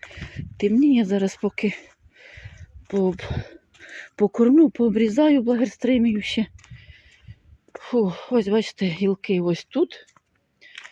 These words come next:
Купа он ще на столі і ще в дворі там на машині.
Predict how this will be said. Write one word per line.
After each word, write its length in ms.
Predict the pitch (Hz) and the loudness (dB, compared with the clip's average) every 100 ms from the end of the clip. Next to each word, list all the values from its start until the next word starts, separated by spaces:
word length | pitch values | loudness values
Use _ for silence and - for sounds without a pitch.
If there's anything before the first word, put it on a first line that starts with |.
| _ _ | _ _
Купа 460 | 233 226 - 220 - | -6 -4 -4 -4 -2
он 200 | 214 196 | -4 -4
ще 200 | - 190 | -4 -4
на 140 | 190 | -4
столі 340 | - - 220 294 | -6 -4 -2 -2
і 160 | 214 | -4
ще 180 | - 233 | -6 -6
в 60 | 196 | -2
дворі 240 | 208 214 | -2 -2
там 160 | - 180 - | -4 -6 -4
на 80 | |
машині. 580 | 170 170 - 143 143 151 | -2 -4 -4 -2 -2 -6